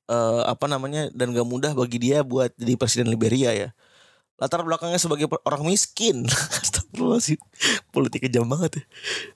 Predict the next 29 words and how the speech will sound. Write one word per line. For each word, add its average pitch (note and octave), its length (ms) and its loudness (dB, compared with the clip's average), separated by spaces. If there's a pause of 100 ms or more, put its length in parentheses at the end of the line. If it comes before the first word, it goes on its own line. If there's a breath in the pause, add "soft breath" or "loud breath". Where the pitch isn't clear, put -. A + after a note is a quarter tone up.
Jadi C#3+ 160 0
sandungan D#3+ 480 0
dalam D#3 240 4
karir D3 200 -2
politiknya. B2+ 600 0 (280)
Dia B2 140 0
cerita, C#3+ 400 0
"Saya C#3 220 2
nggak C3+ 200 0
perlu, B2 280 0
nggak A#2+ 240 2
perlu C#3+ 300 0
pengamalan, B2 580 2
pengalaman B2+ 460 0
politik A#2 420 0
untuk A2+ 200 -2
memberitahu A#2 420 0
mana, A2 360 -2
mana A2 180 2
cahaya, A2 420 0
mana A#2+ 280 0
air A2+ 160 0
dan A#2 140 0
melihat, A2+ 320 0 (600 loud breath)
atau B2 280 -2
melihat A#2+ 240 -2
jalanan A#2 320 0
yang A2+ 180 0
jelek." A2 380 0